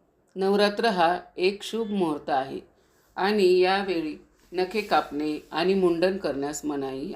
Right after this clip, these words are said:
आहे. नंबर दहा,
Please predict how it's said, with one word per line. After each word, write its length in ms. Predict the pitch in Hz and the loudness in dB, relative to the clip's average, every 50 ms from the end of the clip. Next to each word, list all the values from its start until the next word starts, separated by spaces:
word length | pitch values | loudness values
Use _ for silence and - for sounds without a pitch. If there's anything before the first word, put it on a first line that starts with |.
| - | -12
आहे. 240 | - 131 131 135 143 - _ _ _ _ _ _ _ _ - _ _ _ _ _ _ _ _ _ _ _ _ _ _ _ _ _ _ _ _ _ _ _ _ _ _ _ _ _ _ _ _ - | -12 -12 -12 -14 -16 -20 _ _ _ _ _ _ _ _ -20 _ _ _ _ _ _ _ _ _ _ _ _ _ _ _ _ _ _ _ _ _ _ _ _ _ _ _ _ _ _ _ _ -2
नंबर 320 | 208 214 214 220 233 233 | 0 2 4 4 2 2
दहा, 260 | 214 226 170 160 147 | 2 0 0 -2 -4